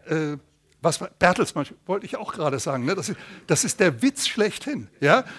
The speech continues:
Also die schreiben praktisch direkt aus der Regierung heraus, äh, schreiben die ihre Gutachten und ihre Studien. Die Statistiken werden genau, jeder weiß, dass der mal Statistik, äh, äh, studiert hat. Ich hab das mal gemacht, also, äh, in der Betriebswirtschaft, äh, spielt Statistik eine riesengroße Rolle.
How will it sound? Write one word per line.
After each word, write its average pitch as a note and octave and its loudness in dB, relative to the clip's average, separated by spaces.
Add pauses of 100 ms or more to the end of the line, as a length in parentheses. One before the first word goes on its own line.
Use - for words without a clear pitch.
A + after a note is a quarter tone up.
Also F3 2
die E3+ -4
schreiben G3 0
praktisch - -10
direkt F3 -2
aus F#3 -2
der F3+ 0
Regierung F3+ -4
heraus, A2 -6
äh, F3+ -4
schreiben F3+ -2
die E3 -4
ihre E3 -4
Gutachten F3 -6
und D#3+ -4
ihre D#3 -4
Studien. A3 -8 (320)
Die D#3 -12
Statistiken F#3 -4
werden E3+ -4
genau, D#3 -4
jeder F#3 0
weiß, D#3+ 0
dass - -4
der C#3+ 0
mal C#3 -6
Statistik, - -10
äh, - -14
äh, D3 -6
studiert D#3+ -10
hat. D#3+ -8
Ich C3 -12
hab E3+ -4
das D3 -8
mal C#3 -2
gemacht, B2 -4
also, C3 -10
äh, B2 -6 (400)
in C#3+ -6
der D#3 -8
Betriebswirtschaft, - -8
äh, B2+ -6
spielt C#3 -8
Statistik C#3+ -8
eine A#2 -8
riesengroße B2+ -8
Rolle. F#3+ -6